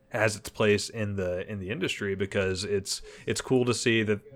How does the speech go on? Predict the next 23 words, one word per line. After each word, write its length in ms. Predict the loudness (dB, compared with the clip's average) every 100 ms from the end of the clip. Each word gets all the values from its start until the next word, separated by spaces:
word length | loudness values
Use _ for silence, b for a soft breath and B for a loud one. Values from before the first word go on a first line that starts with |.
| -18 -2
while 300 | 6 8 10
it 80 | 8
is 120 | 6
a 60 | 4
cash 320 | 4 4 4
grab, 300 | 0 0 2
it 100 | 6
is, 400 | 6 6 0 -8 B B B B -2
it 140 | 2
is 360 | 4 4 2 2
obviously 480 | 6 8 6 2 2
marketed 540 | 2 2 2 0 0
with, 300 | 0 -2 -4 -18 -10
with 160 | -4 -2
Scooby-Doo. 640 | 0 0 0 0 2 2 -2
So 160 | -4
it's, 280 | -6 -8 -10
you 120 | -10
know, 80 | -10
it's, 180 | -10 -6
it's 200 | -6 -4
kind 200 | -4 -4
of 240 | -6 -8